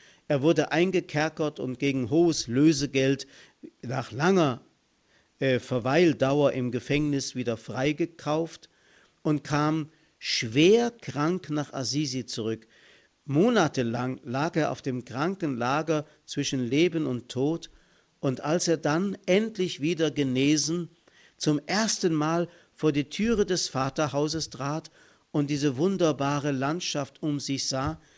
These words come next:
da auf einmal empfand er etwas Merkwürdiges. Die Welt war nicht mehr schön, obwohl sie noch in derselben Art war, wie er sie vorher kannte. Es war alles irgendwie stumpf, vordergründig,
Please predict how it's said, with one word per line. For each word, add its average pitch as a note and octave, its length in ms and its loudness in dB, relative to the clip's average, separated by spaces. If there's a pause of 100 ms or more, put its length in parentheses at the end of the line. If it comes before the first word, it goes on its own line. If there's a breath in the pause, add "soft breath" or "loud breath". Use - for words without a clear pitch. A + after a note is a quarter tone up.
(200 soft breath)
da D3 160 -2
auf - 160 -8
einmal F3 320 0
empfand D#3+ 480 -4
er E3 100 2
etwas D#3 320 -6
Merkwürdiges. B2 840 -6 (800 soft breath)
Die F3+ 360 2 (120)
Welt G3 420 4
war D#3+ 160 4
nicht F#3 240 0
mehr D#3+ 140 0
schön, A3+ 520 2 (1080 soft breath)
obwohl F#3 380 4
sie G3 140 4
noch G3+ 160 4
in G3+ 140 2
derselben G3 680 4
Art G3+ 380 -2
war, G3 340 0
wie F#3 140 0
er F3 100 2
sie F3+ 140 -2
vorher F#3 380 0
kannte. G3+ 580 -4 (520 soft breath)
Es E3 180 -2
war E3+ 160 0
alles G#3 320 0
irgendwie G3 580 2 (100)
stumpf, - 720 0 (240)
vordergründig, D#3+ 1000 -2